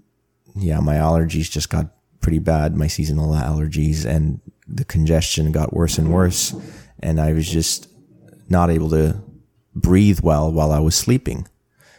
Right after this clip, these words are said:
My wife mentioned to me that she could hear me suffocating, uh, once or twice in the night because of, um, yeah, just lack of proper air movement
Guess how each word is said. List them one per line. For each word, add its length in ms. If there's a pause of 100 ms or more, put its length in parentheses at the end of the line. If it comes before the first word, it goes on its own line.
(280)
My 160
wife 320
mentioned 400
to 80
me 200
that 420
she 180
could 220
hear 220
me 440
suffocating, 680
uh, 100 (640)
once 220
or 40
twice 600 (160)
in 140
the 60
night 320 (520)
because 340
of, 220
um, 440 (720)
yeah, 200
just 260
lack 240
of 140
proper 560 (1120)
air 160
movement 580